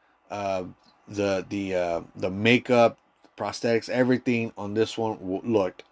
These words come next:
awesome. Yes, they did have to use a little bit of C G I on half a head or whatever, but still, everything else I thought was, was great.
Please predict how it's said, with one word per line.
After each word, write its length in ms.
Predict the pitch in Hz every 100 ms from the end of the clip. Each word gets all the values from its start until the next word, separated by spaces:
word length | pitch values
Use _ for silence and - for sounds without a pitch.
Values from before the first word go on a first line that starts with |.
| _
awesome. 460 | 107 113 - 117 117
Yes, 240 | 143 147
they 120 | 143
did 200 | 120 147
have 160 | 135 143
to 60 |
use 260 | 127 131 123
a 20 |
little 240 | 123 127 123
bit 160 | 123
of 100 | 120
C 180 | - 127
G 260 | 110 117 110
I 300 | 107 104 104 - - - -
on 140 | 104
half 340 | 101 113 113 -
a 80 |
head 280 | 101 110 107
or 80 | 107
whatever, 400 | 104 104 104 104
but 320 | 98 98 95 - - - _ _
still, 420 | - - 135 120
everything 440 | 117 123 123 120
else 320 | 110 107 101 -
I 120 | 110
thought 360 | 95 110 98 -
was, 480 | 98 90 85 - - _
was 220 | 95 101 98
great. 380 | - 107 85